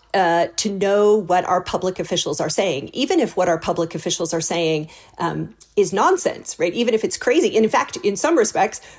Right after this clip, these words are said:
we definitely need to know if our public officials are making wild and crazy allegations, uh, because that tells us something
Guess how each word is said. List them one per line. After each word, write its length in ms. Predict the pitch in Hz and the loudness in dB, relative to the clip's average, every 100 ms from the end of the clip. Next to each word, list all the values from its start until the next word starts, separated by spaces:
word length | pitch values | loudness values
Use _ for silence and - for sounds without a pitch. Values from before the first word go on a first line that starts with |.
| - | -4
we 120 | 220 | 0
definitely 560 | 254 294 - 226 - 151 | 2 2 0 -2 0 -2
need 200 | 147 - | -4 -6
to 100 | 190 | -4
know 360 | - 110 - - - - | -2 -2 -4 -8 -20 -4
if 200 | 202 185 | -2 2
our 180 | 170 170 | 2 0
public 340 | 196 226 190 | 0 -2 -2
officials 560 | 175 190 - 165 156 - - | -2 -2 0 2 0 -2 -4
are 100 | 190 | -2
making 520 | 190 175 175 170 160 - | 0 0 -2 -2 -4 -2
wild 520 | 175 190 185 175 165 | 2 4 4 4 2
and 140 | - 143 | -2 -4
crazy 440 | 247 294 240 175 | -2 0 2 2
allegations, 840 | 143 135 139 147 156 135 127 160 - | 0 -2 -2 -2 -4 -6 -6 -6 -6
uh, 240 | 143 156 156 - - | -4 -2 -4 -8 -8
because 260 | 247 226 214 | -4 0 2
that 280 | 170 - - | 0 -2 -2
tells 220 | 247 240 | 2 4
us 140 | 214 | 2
something 380 | - 202 190 | 0 0 -2